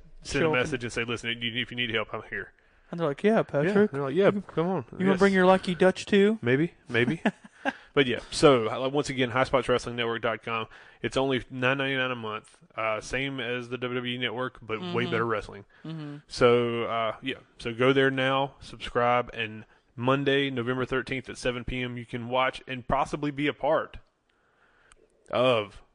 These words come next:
Speaker 1: Being the Elite Q and A.
Speaker 2: Do you know what three represents?
Speaker 1: I don't know.
Speaker 2: I'm just saying, it's the third time I get to meet Cody.
Speaker 1: Oh,
Speaker 2: It's the
Speaker 1: Jesus
Speaker 2: third
Speaker 1: Christ.
Speaker 2: time, baby.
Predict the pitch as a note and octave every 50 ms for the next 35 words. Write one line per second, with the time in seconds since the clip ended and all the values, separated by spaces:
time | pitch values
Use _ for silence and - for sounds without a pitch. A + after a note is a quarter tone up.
0 | _ _ _ _ A#2+ A2 A2 A2+ C3 C3+ C3 B2+ B2 A#2 A#2 A2+ A2+ A2 G#2+ G#2+
1 | G#2 G2 - - - - _ _ _ _ _ _ _ _ - - C3 A#2+ A2 G#2+
2 | G#2 G2 G2 - _ _ _ _ _ _ _ _ _ - - E3+ D#3+ D3+ C#3 -
3 | - D#3 D3+ D3 D3+ D3+ D3+ - E3+ D#3 D#3+ E3 E3 - - - - G#2 G#2 G#2
4 | G2 G2 G2+ - - _ _ _ _ _ _ - - - - - - - - -
5 | - _ _ _ _ _ _ - - F#3 - - G#3+ G#3 G#3 F#3+ F3+ D#3+ - F3
6 | E3 - - A3 G#3 G3 E3+ - G#3 G#3 G#3 G3+ G3 G3 F#3 F#3+ G3 F3 - -
7 | F#3+ G3 G#3 A3 G#3 - - A3 A3+ A#3 A3+ A3 G#3 G3 F3+ - - - - -
8 | _ _ - A2 G2+ G2 G2 F#2 - - - - - - - - - - - -
9 | - - E3+ - F#3+ F#3+ F#3 - G#3 G3 F3+ F3 E3 D#3+ E3 D#3+ D#3 F3+ -